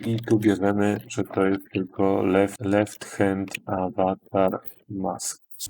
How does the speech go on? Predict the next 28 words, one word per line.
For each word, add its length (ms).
Na 160
zakładce 680
humanoid 840
wyłączamy 500
wszystko, 420
włączamy 420
tylko 220
lewą 280
rękę. 280
Maskę 480
mamy 220
gotową, 500
tylko 240
ją 140
trzeba 300
tutaj 360
wybrać. 540
Jest 280
left 320
hand 400
avatar 600
mask. 460
Tu 180
chyba 320
wszystko 420
już 80
jest 160
ok. 140